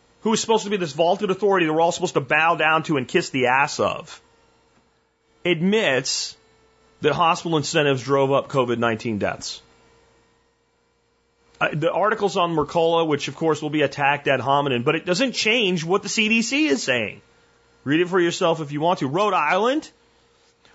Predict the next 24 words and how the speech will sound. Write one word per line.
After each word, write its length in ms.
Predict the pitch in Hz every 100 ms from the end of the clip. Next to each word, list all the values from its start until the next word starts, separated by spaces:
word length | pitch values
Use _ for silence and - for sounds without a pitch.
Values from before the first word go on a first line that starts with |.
| -
Rhode 260 | 160 196 220
Island 640 | 226 285 214 151 151 180 - _
has 200 | - 143
been 200 | 139 165
caught 440 | 202 156 107 156 - _ _ _ _ _ _ _ _ _ _
increasing 680 | 180 165 - 220 220 240 208
the 100 | 185
to-, 340 | - 202 208 208
covid 440 | 208 196 180 156
death 260 | 160 175 170
number 300 | 151 139 143
by 180 | 143 139
at 80 |
least 200 | 147 139
ten 160 | - 127
percent. 320 | 160 - 185
In 60 | 139
other 100 | 160
words, 240 | 156 139
ten 220 | - 160 175
percent 300 | 208 190 185
of 80 |
the 80 | 185
deaths 500 | 165 131 113 - -